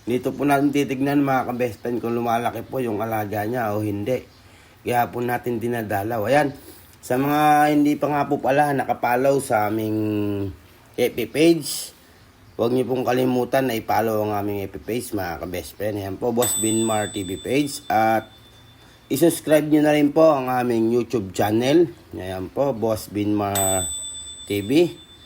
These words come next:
Ayan, maraming maraming salamat na po agad mga ka-best friend sa suporta at susuporta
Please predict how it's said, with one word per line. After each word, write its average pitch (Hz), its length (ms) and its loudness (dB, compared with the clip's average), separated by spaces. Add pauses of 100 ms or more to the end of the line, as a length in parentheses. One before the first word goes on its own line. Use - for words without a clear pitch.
(220)
Ayan, 135 240 2
maraming 139 400 4
maraming 135 400 2
salamat 131 420 2
na 135 140 -4
po 131 160 0
agad 135 240 0
mga 123 240 2
ka-best 110 320 -2
friend - 240 0
sa 110 480 2
suporta 123 800 0
at 110 160 -2
susuporta 120 640 0